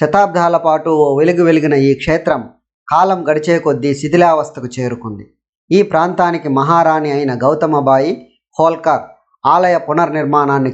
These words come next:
చేపట్టారని, తర్వాత ఆమె కోడలు దేవి అహల్యాబాయి హోల్కర్ ఆ మహత్ కార్యాన్ని పూర్తి చేశారని చరిత్రకారులు చెబుతారు. ఇక్కడే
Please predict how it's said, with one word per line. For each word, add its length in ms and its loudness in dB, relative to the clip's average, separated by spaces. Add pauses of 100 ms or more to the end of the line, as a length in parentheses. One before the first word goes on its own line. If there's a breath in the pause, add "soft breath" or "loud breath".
చేపట్టారని, 840 0 (260 loud breath)
తర్వాత 380 2
ఆమె 420 0
కోడలు 580 -2 (260)
దేవి 380 4
అహల్యాబాయి 880 0
హోల్కర్ 440 0 (440 soft breath)
ఆ 140 4
మహత్ 500 -2 (100)
కార్యాన్ని 500 2
పూర్తి 420 -6
చేశారని 840 0 (200 soft breath)
చరిత్రకారులు 760 0
చెబుతారు. 520 -6 (500)
ఇక్కడే 420 2